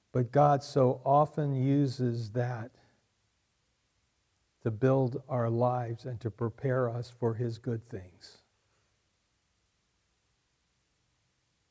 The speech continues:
What failure have you experienced?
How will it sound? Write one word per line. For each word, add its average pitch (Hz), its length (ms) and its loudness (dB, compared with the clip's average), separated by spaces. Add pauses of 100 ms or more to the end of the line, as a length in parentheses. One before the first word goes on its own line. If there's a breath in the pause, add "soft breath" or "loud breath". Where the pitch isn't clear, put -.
(880)
What 143 180 0
failure 127 800 2
have 120 300 -4
you 120 260 -2
experienced? 98 920 -12